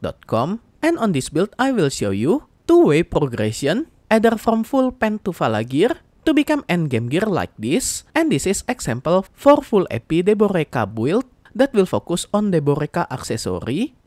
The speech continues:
And for the second option for Black Spirit Rage buff build that will wear full Tungrat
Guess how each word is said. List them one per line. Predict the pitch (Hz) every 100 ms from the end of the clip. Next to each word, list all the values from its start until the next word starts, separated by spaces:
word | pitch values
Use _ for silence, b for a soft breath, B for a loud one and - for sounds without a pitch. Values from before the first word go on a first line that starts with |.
| _
And | 277 320
for | 277 247
the | 180
second | - 160 160 110
option | - 165 196
for | - 233
Black | 196 151 -
Spirit | - 147 139 143
Rage | - 113 - -
buff | 120 160 -
build | 127 175 285 _ _
that | 196 277
will | 208 156
wear | 123 143 196 208
full | - 262 262
Tungrat | - 147 143 175 190